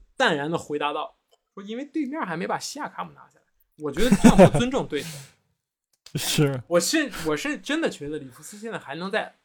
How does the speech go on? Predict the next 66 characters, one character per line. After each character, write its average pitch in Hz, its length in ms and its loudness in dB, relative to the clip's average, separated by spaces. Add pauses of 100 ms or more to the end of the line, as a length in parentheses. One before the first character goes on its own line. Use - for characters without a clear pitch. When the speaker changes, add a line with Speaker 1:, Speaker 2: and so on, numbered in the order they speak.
(220)
Speaker 1:
N 208 120 -8
B 185 120 0
A 208 40 -2
找 135 160 -12
到 156 160 -8
这 180 80 -14
个 190 140 -12
强 147 340 -10
队 220 100 -4
的 190 60 -2
主 135 220 -12
帅 202 200 2
的 165 60 0
这 180 60 -12
个 190 100 -8
位 190 220 -2
置， 143 160 -16 (400)
是 - 160 -14 (160)
依 240 200 -2
赖 262 160 2
着 151 80 -4
什 - 140 -16
么 - 60 -20
呢？ - 100 -20
是 - 120 -18
依 233 200 -14
赖 240 160 4
着 185 80 -2
自 190 140 -12
己 185 60 -12
的 143 120 -14
这 208 100 -10
个 202 80 -6
威 226 300 -4
望 208 240 -2
吗？ 135 100 -18
我 143 60 -20
觉 190 140 -10
得 190 60 -12
威 240 160 -2
望 196 160 0
大 147 180 2
于 156 60 -6
实 202 100 8
力 233 80 8
吧。 240 60 4
Speaker 2:
对， - 0 -
尊 - 20 4
重。 175 340 2 (500)
Speaker 1:
这 294 140 -4
个 214 80 2
人， 190 480 4
我 165 100 2
觉 156 200 2
得 220 220 0 (400)
这 233 340 -2 (260)
在 277 260 4
哪 185 180 2
儿 147 140 -2
都 269 140 6
没 196 120 2
有 220 100 4
打 - 220 -12
出 - 140 -12
名 147 240 -12
堂， 143 220 -20